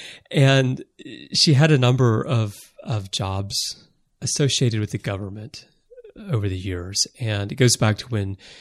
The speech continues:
she was an operative for the Vulcan Ministry of Security,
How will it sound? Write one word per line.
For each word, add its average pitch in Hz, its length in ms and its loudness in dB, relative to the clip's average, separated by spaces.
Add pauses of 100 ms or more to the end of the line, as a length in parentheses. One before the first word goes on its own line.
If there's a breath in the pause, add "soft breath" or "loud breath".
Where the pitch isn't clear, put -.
(160 loud breath)
she - 180 0
was 107 180 0
an 104 160 -6
operative 123 540 -2 (300)
for 139 140 -2
the 113 80 -2
Vulcan 110 400 0
Ministry 104 460 0
of 98 100 -6
Security, 120 640 -4